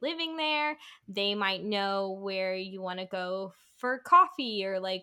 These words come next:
where you wanna eat at. They'll tell you the bars to go out to, and then you'll just have, like, a little community, because I do think my first six months of moving to a new state, um, when I was by myself,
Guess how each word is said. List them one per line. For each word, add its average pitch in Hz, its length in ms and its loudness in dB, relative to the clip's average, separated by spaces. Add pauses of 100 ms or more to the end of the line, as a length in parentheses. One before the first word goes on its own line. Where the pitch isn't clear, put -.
(120)
where 190 180 -6
you 202 160 -6
wanna 233 260 -4
eat 277 280 -6
at. 226 480 4
They'll 185 160 -6
tell 185 240 -6
you 202 160 -8
the 220 100 -8
bars 285 420 0
to 277 80 -8
go 247 160 -4
out 220 320 0
to, 196 360 -4
and 190 160 -6
then 196 140 -6
you'll 196 180 -6
just 202 220 -10
have, 214 240 2
like, 214 180 -4
a 214 60 -10
little 190 220 -4
community, 185 680 -10
because 196 320 -10
I 196 160 -8 (240)
do 226 260 -4
think 202 480 -6 (480)
my 202 160 0 (140)
first 202 440 -4
six 190 300 -4
months 190 520 -6
of 185 260 -6
moving 190 600 -6
to 220 240 -8
a 190 60 -4
new 185 220 -6
state, 185 520 -4 (340)
um, 185 480 -2
when 202 200 -2
I 185 120 2
was 185 260 -2
by 208 160 0
myself, 226 520 0